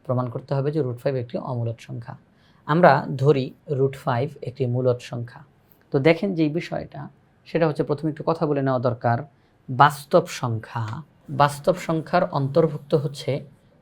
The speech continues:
দুইটা উপাদান, একটা হচ্ছে মূলদ সংখ্যা, আরেকটা হচ্ছে অমূলদ সংখ্যা। তো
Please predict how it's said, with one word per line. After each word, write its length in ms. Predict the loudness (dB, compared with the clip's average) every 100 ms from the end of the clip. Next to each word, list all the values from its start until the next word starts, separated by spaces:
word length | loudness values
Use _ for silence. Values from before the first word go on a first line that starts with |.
| -6
দুইটা 340 | 0 0 0
উপাদান, 420 | 0 -2 -2 -4 -6 -18 -20 _ _ -4
একটা 260 | 0 2
হচ্ছে 280 | 2 0 0
মূলদ 360 | 2 6 6 4
সংখ্যা, 540 | -2 -4 -2 -2 -2 -2 -18 _ -20 -4
আরেকটা 360 | 0 2 2 2
হচ্ছে 420 | 0 -4 -4 -4 -8 -20 _ -2
অমূলদ 480 | 2 4 4 4 0
সংখ্যা। 480 | -10 -6 -6 -8 -8 6
তো 240 | 8 8